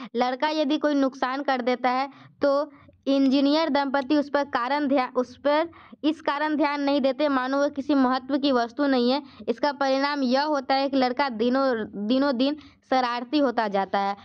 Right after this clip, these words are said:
जब कभी इंजीनियर के घर अतिथि आते हैं तो लड़की किसी के गाड़ी के पहिए की हवा निकाल देता है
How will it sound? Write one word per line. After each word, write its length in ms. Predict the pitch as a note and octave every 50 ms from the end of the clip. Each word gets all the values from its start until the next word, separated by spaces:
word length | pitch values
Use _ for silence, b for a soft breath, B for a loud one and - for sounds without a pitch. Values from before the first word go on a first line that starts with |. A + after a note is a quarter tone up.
| B B -
जब 260 | G3 C4 C#4+ D4 D4 -
कभी 200 | D#4 C#4+ C#4+ D#4
इंजीनियर 680 | D4+ - B3+ C#4 C4+ C4+ A#3+ C4+ C#4 C4+ C#4 D4 D4 D4+
के 160 | D4+ - D4+
घर 160 | C4 C4+ C4+ C4+
अतिथि 520 | - B3+ B3+ B3+ C4+ C4 B3+ C4 D4+ E4
आते 280 | D4+ C4 B3 B3 B3 B3+
हैं 180 | B3 C4 C#4 C4 B B B -
तो 60 | B3+
लड़की 320 | B3+ C4 C4 C4 B3+ D#4+ D4+
किसी 340 | E4 - C#4+ C#4 C#4+ D4+
के 240 | C#4+ C#4+ D#4 D4+ D4+
गाड़ी 360 | C4 A#3+ B3+ A#3 B3 B3 D4
के 120 | D4 D#4 D#4
पहिए 400 | D#4 D#4 B3 G#3+ G#3+ A#3 C4 D4
की 160 | D#4 D4 D#4
हवा 220 | C#4+ C#4 C#4 C#4+
निकाल 400 | C#4+ C#4+ C#4+ C#4+ C#4+ C#4 C#4+ C#4+
देता 240 | C#4 C#4+ C4+ C#4 D4
है 160 | D4 D#4 F4